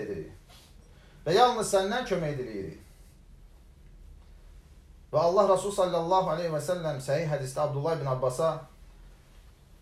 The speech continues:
nəsihət etdikdə buyurur ki, "Ey övladım, ihfazillah yahfaz." Allahı qoru ki, Allah da səni qorusun. "İhfazillahə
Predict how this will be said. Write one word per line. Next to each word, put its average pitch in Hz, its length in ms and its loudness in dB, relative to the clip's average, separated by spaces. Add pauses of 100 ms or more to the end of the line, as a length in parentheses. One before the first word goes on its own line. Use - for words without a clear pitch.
(160)
nəsihət 151 460 -6
etdikdə 147 380 -8
buyurur 135 260 -4
ki, 139 180 -8 (540)
"Ey 151 160 -4
övladım, 104 500 -4 (1000)
ihfazillah 175 800 0
yahfaz." 160 440 0 (1000)
Allahı 139 640 0
qoru 143 240 0
ki, 170 220 -4
Allah 175 260 0
da 175 60 -8
səni 170 240 -4
qorusun. 113 360 -4 (280)
"İhfazillahə 165 1000 0